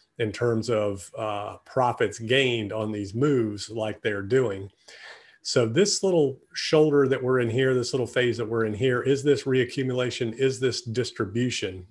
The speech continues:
And there's arguments and cases for both sides of that equation. And remember, accumulation and distribution happened all along the way. So, you know, just because you have these distributive tops, you have these little accumulations in the middle of them where they can, again, distribute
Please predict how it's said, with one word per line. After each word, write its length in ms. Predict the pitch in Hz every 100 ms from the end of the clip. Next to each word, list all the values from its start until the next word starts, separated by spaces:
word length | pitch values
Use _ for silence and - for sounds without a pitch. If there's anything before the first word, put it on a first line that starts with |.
| _ -
And 360 | 113 107 104 104
there's 480 | 110 110 107 98 -
arguments 580 | 117 135 139 135 127
and 160 | 110 107
cases 500 | - 127 120 120 110
for 160 | - 98
both 360 | 98 120 117
sides 400 | - 120 113 107
of 60 | 104
that 140 | 101
equation. 720 | 101 - 160 175 117 104 101 _ - - - -
And 120 | 117
remember, 400 | 117 139 175 107
accumulation 680 | 98 - 147 180 170 151 135
and 120 | 120
distribution 680 | 123 135 113 120 151 - 104
happened 440 | 92 139 147 107 -
all 280 | 120 127
along 300 | 156 143 135
the 60 | 117
way. 320 | 117 143 98
So, 420 | - 113 104 98 _ _ 127 139
you 120 | 123
know, 80 | 104
just 220 | 147 -
because 240 | 151 143
you 80 | 131
have 120 | 135
these 160 | 120 113
distributive 600 | 113 - 143 135 117 117
tops, 460 | - 175 104 - -
you 100 | 113
have 160 | 120 117
these 140 | 110
little 200 | 123 120
accumulations 880 | 113 - 123 110 123 143 120 107 107
in 80 |
the 80 | 104
middle 320 | 104 175 143
of 100 | 107
them 140 | 101 101
where 140 | 107
they 120 | 104
can, 280 | 104 104 98 - - -
again, 380 | 117 104 131 120
distribute 600 | 110 - 113 110 107